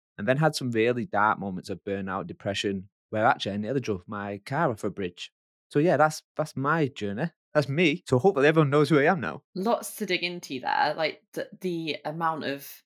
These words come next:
Speaker 2: stuff that you, that you're doing in terms of, well, th-, your new venture into Knot, writing a book. Obviously,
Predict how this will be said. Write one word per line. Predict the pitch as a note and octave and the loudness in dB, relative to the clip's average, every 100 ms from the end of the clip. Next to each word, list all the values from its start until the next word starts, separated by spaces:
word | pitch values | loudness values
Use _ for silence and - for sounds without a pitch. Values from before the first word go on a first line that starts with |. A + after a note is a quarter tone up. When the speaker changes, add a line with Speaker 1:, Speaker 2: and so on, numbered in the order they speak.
| _ _ - | _ _ -8
Speaker 2:
stuff | - A3 G3+ | -4 -2 -2
that | - | -2
you, | F3 F3 - | -2 -2 -4
that | D#3 - | -2 -4
you're | C#3+ | -4
doing | F#3 E3+ D#3 | 0 0 0
in | D3 C#3+ | -4 -6
terms | D#3 C#3+ D3 C3+ | -6 -6 -8 -10
of, | C3 C3 C3 - - - | -8 -8 -10 -18 -20 -2
well, | D#3 C3 B2+ - | 0 0 -2 -10
th-, | - | -4
your | F3 | -2
new | F#3+ G3 | 0 0
venture | D#3+ A#2+ - | -2 -4 -8
into | - C#3 - | -8 -8 -10
Knot, | D3 D3 C3+ - - _ _ | -6 -2 -2 -4 -16 _ _
writing | C#3+ E3+ F#3+ D#3 C#3+ | -4 -2 -2 -4 -8
a | |
book. | C3+ C#3+ - - - _ _ D3+ | -2 0 0 -6 -20 _ _ -8
Obviously, | C#3+ - C3+ | -8 -6 -8